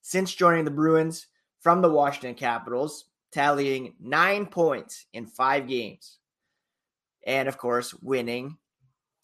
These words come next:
last week's first star of the week. Montgomery admitted the power play is kind of stalled. It's been flat. Uh, the Bergeron unit has only scored a couple goals over the last several games,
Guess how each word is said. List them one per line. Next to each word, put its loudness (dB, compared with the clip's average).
last -6
week's -14
first -4
star 0
of -6
the -8
week. -8
Montgomery 2
admitted 2
the -2
power 6
play 2
is -4
kind -6
of -10
stalled. 4
It's -10
been -10
flat. 2
Uh, -8
the -12
Bergeron 4
unit 0
has -2
only -2
scored 2
a -4
couple 4
goals 8
over -2
the 2
last 2
several 0
games, 0